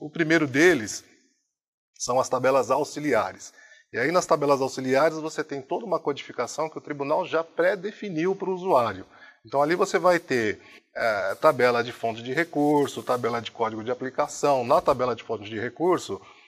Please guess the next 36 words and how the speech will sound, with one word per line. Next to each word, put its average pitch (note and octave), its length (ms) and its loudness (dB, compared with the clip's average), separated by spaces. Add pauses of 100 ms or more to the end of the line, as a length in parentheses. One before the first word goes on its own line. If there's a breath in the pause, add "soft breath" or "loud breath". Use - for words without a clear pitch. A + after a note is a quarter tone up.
(120 loud breath)
você A#2+ 220 -8
tem C#3+ 160 -4
lá C#3 140 0
toda F3+ 420 2
a E3 60 4
numeração C#3 640 -4
que D#3+ 80 -10
o - 20 -16
tribunal C3+ 560 -2
definiu D#3+ 720 -2 (220 loud breath)
pra C3+ 160 -4
identificar E3 640 0
qual F#3 240 2
que - 100 -6
é F3+ 40 2
a F3+ 80 2
origem D#3+ 420 -4
do D3+ 100 -8
recurso, B2 560 -8
da A2 140 -8
onde C3+ 200 -4
é - 20 -4
que C#3+ 100 -10
o - 20 -6
recurso C3 380 -8
tá C#3+ 140 2
vindo. A2 440 -6 (480 soft breath)
Você A#2 280 -2
tem D3+ 200 -2
também D3 420 0
a D3+ 60 2
tabela D3 380 0
de C3+ 80 -12
códigos D#3 440 0
de E3 40 -4
aplicação. D#3 760 -2